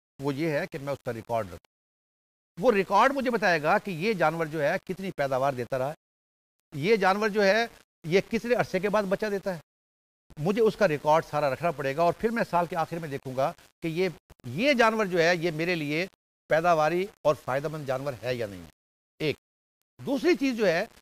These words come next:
मैं जानवर के ऊपर निगाह रखूं, जानवर मुझे अपनी हरकतों से बताएगा कि उसे किस चीज़ की ज़रूरत है। और जिस दिन मैंने इस बात को जान लिया कि इस वक्त जानवर को शेड की ज़रूरत है, साए की ज़रूरत है,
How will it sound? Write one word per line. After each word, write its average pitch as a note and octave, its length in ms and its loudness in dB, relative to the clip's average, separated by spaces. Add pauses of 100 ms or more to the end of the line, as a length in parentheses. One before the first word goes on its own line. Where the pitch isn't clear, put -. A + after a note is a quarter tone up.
(140)
मैं F3+ 240 0
जानवर G3+ 340 2
के C4+ 80 -2
ऊपर A3+ 200 -2
निगाह F3+ 240 4
रखूं, F3+ 300 0
जानवर F#3+ 300 4
मुझे F3+ 300 0 (280)
अपनी A3 300 -2
हरकतों A3 400 -2
से C4+ 80 2
बताएगा D#3 400 0
कि E3 80 -10
उसे D#3+ 160 -6
किस E3+ 180 -8
चीज़ C#3+ 180 -14
की B2+ 60 -12
ज़रूरत G2+ 320 -10
है। - 160 -20 (640)
और A3+ 160 4
जिस A3+ 220 0
दिन D4+ 160 -4
मैंने A#3 240 2
इस G3 120 0
बात G3+ 220 0
को G3 100 0
जान D3+ 200 2
लिया B2+ 260 -2 (460)
कि G#3 100 4
इस A#3 200 0
वक्त A3+ 180 2
जानवर F3+ 320 2
को F3 140 -2
शेड C#3+ 280 -4
की F3 80 -2
ज़रूरत F3 300 -4
है, C#3 60 -14
साए C#3+ 200 -2
की F#3 100 -8
ज़रूरत E3 360 -10
है, D3+ 80 -12